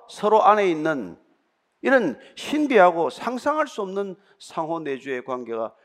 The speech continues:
일어나는 것이죠. 따라서 나는 뭐 내 안에, 내가 내 안에 있는 이런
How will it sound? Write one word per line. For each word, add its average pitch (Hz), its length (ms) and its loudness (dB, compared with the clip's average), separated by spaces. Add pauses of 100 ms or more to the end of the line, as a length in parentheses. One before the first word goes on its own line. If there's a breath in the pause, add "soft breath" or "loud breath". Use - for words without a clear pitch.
(120 soft breath)
일어나는 127 360 -4
것이죠. - 460 -16 (580)
따라서 156 300 -2
나는 170 340 0 (380 soft breath)
뭐 151 440 0
내 151 140 0
안에, 175 460 0
내가 214 240 4
내 190 180 -2
안에 180 460 0 (340)
있는 196 380 -6
이런 220 440 -4